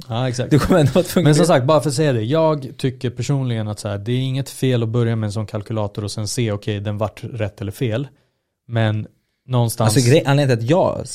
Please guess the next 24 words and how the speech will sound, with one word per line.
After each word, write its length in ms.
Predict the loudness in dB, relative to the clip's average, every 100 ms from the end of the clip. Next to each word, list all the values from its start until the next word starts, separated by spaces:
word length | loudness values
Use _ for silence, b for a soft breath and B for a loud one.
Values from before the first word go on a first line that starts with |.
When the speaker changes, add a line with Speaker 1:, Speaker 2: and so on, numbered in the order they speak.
| -12 -8 0
Speaker 2:
sågar 320 | 0 0 -4
det, 100 | -4
det 80 | -2
är 20 |
för 100 | 0
att 20 |
de 100 | 2
här 60 | 2
kalkylatorerna 640 | 0 -2 -2 0 -2 -2
säger 220 | -2 -2 -2
helt 220 | -4 -4
olika 240 | -6 -2
saker. 360 | -2 -2 -6 -10
Speaker 1:
Ja, 160 | -4 -4
ja, 80 | -4
ja. 100 | -8 -2
Speaker 2:
De 100 | 2
kan 80 | 4
säga 100 | 4
helt 120 | 2
skeva 320 | 0 2 2
saker. 300 | -2 -6 -4
Vissa 220 | -2 -2
appar, 580 | -2 -4 0 0 0 -4